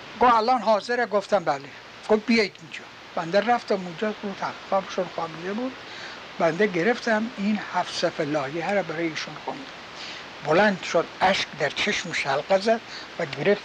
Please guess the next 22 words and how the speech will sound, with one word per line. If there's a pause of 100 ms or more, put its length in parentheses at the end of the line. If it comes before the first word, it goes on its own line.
صورت (120)
مرا
بوسید. (1040)
تلفن
کرد
به
آقای
کاظمی (180)
که
وزیر
خارجه
بود، (420)
گفت:
"آقا،
فلان
کس
کار
ما
رو
ساعت
راحت
کرده."